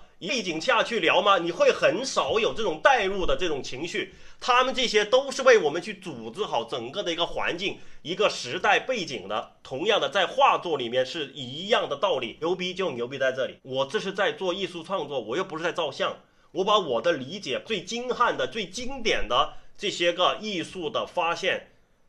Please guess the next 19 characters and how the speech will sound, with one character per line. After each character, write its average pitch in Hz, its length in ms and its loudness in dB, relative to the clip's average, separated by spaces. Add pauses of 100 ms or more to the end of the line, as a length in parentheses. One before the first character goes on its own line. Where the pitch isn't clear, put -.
给 117 140 -2
大 151 140 2
家 139 340 0
来 135 220 0
画 175 260 -2
出 139 160 -10
这 151 160 -4
张 139 180 -4
经 170 220 -6
典 110 180 -2
作 143 160 -4
品， 101 280 -14 (540)
供 175 260 -2
万 185 240 4
人 131 180 -2
敬 123 200 -8
仰。 117 140 -2 (200)
真 185 180 0
的， 120 240 -2